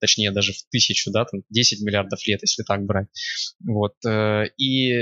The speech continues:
это не описывало, то есть этот, эта гипотеза, она не подходила под то, что мы наблюдаем. Снова нестыковка. И часто вот в науке такое бывает, что, собственно, почему двигается мысль дальше? Потому что была нестыковка.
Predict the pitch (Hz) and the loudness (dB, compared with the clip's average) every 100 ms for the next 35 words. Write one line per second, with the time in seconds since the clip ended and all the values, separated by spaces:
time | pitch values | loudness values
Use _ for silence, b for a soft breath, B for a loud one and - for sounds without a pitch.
0 | - 156 170 147 143 156 147 120 104 98 | 0 -2 0 0 0 0 0 2 0 -2
1 | - 104 123 127 - 131 123 110 107 104 | 0 0 2 0 -2 -4 0 0 0 -2
2 | 113 113 185 226 131 110 107 110 117 139 | -4 -2 -2 0 0 0 -2 0 0 0
3 | 123 127 143 135 - - 104 110 151 120 | 0 2 2 0 -2 -4 -4 0 0 0
4 | 131 - 135 - 117 113 104 107 101 95 | -4 -2 -2 0 0 0 0 0 0 0
5 | - 156 180 160 143 151 - 113 - - | -4 -2 0 2 0 -2 -2 -2 -4 -18
6 | _ _ B B - 117 156 185 151 123 | _ _ B B -4 0 0 0 -2 -2
7 | 123 117 147 151 120 117 110 113 156 139 | 0 0 0 -2 -2 -2 -2 0 0 0
8 | - 117 113 110 - 131 - 113 127 151 | -2 -2 0 0 -2 -2 0 0 0 2
9 | 147 123 123 120 - 120 117 107 143 233 | 2 0 0 0 0 2 0 0 0 0
10 | - - 123 185 127 117 135 143 - 135 | -2 -2 -2 0 0 0 2 2 -2 -2
11 | 123 - - | -2 -2 -8